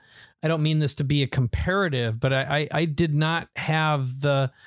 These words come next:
ability to articulate what you just did, certainly not as young as you did. I just want to acknowledge and congratulate you for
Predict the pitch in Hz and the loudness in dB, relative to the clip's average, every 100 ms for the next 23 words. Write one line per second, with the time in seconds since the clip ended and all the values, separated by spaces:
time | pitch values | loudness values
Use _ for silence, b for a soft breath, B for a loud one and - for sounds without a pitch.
0 | B B - 151 123 151 165 165 143 135 | B B -4 -4 0 0 2 0 0 0
1 | - - 139 - - 165 170 135 123 - | 0 0 0 0 -2 -2 0 0 0 0
2 | 143 151 147 139 131 123 - 147 143 123 | -2 0 2 2 0 -2 0 0 2 0
3 | 131 139 - 185 165 143 135 131 110 123 | -2 -4 -2 0 0 0 0 0 0 2
4 | 135 139 139 110 127 123 139 135 135 127 | 2 2 2 0 0 0 0 0 0 -2
5 | - - 143 120 110 120 127 139 120 117 | -4 -2 0 0 0 0 2 0 0 0
6 | 117 - 113 123 127 123 117 117 120 - | -2 0 2 2 2 0 0 0 -2 0
7 | 127 120 | 0 0